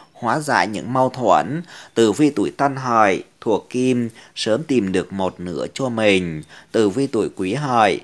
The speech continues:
thuộc thủy, gia đình hòa thuận, không khí vui vẻ. Về đánh giá của bà tuổi Hợi trong ngày thứ Bảy này: sự nghiệp bốn sao, tài lộc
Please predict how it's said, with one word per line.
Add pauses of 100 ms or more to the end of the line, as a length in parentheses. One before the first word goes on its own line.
(160)
thuộc
thủy, (160)
gia
đình
hòa
thuận, (220)
không
khí
vui
vẻ. (1200)
Về
đánh
giá
của
bà
tuổi
Hợi
trong
ngày
thứ
Bảy
này: (160)
sự
nghiệp (220)
bốn
sao, (160)
tài
lộc